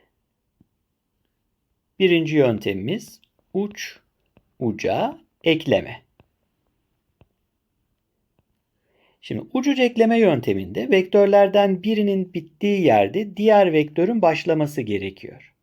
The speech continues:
Bakın burada ne oldu? Vektörün bir tanesi bitti burada. Hemen diğer vektör başladı.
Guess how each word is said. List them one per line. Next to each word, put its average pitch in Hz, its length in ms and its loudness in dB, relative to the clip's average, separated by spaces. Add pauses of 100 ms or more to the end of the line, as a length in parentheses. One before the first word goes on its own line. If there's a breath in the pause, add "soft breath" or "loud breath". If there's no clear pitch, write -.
(680 soft breath)
Bakın 123 320 0
burada 120 240 0
ne 165 80 0
oldu? 170 500 0
Vektörün 147 480 0
bir 147 100 -6
tanesi 117 500 -2
bitti 151 360 -4
burada. 131 520 -4
Hemen 185 380 -2
diğer 151 320 4
vektör 208 420 -2
başladı. 117 600 -4